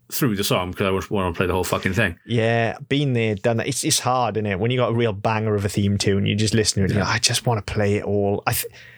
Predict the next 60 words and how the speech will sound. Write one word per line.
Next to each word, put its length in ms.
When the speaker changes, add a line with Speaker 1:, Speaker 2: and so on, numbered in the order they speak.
Speaker 2:
I 80
know 320
I've 240
done 180
it 140
once, 460
and 100
I 60
think 460
it 60
might 200
have 80
been 140
Cities 440
of 80
Gold. 460
I 40
remember 340
Speaker 1:
Yeah, 60
I 20
mean, 80
Speaker 2:
cutting 300
Speaker 1:
the, 100
Speaker 2:
one 180
Speaker 1:
the 60
Speaker 2:
episode 380
together 240
and 100
saying, 220
"No, 360
absolutely 640
not. 380
We 160
have 380
to 80
play 240
the 80
Speaker 1:
Yeah. 140
Speaker 2:
whole 100
thing." 380
Speaker 1:
I 120
think 340
the 80
problem 320
is 120
the, 100
th-, 280
the, 160
the 100
opening 280
theme 360
for 100
this 260
is, 80
like, 140
a 40
minute. 420
Speaker 2:
It 100
is, 340
yeah. 260